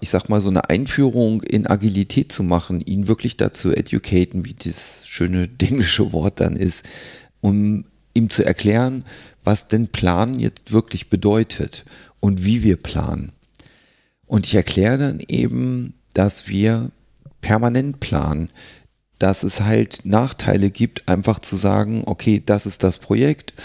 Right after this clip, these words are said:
wir rechnen jetzt aufgrund von irgendwelchen Erfahrungen oder Werten in einem Tool jetzt einen Zeitplan aus und sagen, okay, und dann liefern wir dir das und das wird genau das tun, was du möchtest.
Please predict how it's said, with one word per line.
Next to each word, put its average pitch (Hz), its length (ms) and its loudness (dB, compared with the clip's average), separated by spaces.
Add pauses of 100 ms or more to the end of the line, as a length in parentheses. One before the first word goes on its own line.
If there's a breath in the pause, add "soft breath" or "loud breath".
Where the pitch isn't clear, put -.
(380 loud breath)
wir 90 140 2
rechnen 110 280 0
jetzt 113 280 0
aufgrund - 1080 -4
von 101 220 0
irgendwelchen 127 800 0
Erfahrungen - 680 0
oder 92 300 0
Werten 110 760 0 (480 loud breath)
in 101 160 0
einem 92 320 0
Tool 135 600 0
jetzt - 380 0
einen 85 120 -6
Zeitplan 139 600 0
aus - 380 0
und - 180 -4
sagen, 110 280 0
okay, 139 280 2
und 107 200 -2
dann 113 160 2
liefern 104 380 0
wir 101 140 0
dir 101 120 2
das 110 280 -2 (340 loud breath)
und 101 160 0
das 98 180 0
wird 98 140 -4
genau 95 260 4
das 104 220 0
tun, 95 220 -2
was 85 180 0
du 90 80 -4
möchtest. 127 520 0